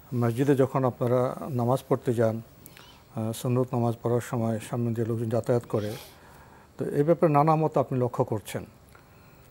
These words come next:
তো নামাজ পড়ার সময় যে নামাজি, তার কতদূর সামনে দিয়ে প্রয়োজনে মানুষ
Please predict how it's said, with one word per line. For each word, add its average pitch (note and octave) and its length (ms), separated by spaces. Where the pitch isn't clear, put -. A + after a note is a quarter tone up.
তো A#2 220
নামাজ C3 440
পড়ার D#3+ 220
সময় D3+ 600
যে B2+ 180
নামাজি, B2+ 500
তার B2 200
কতদূর D3+ 380
সামনে C#3 320
দিয়ে B2+ 260
প্রয়োজনে A#2+ 480
মানুষ A#2 320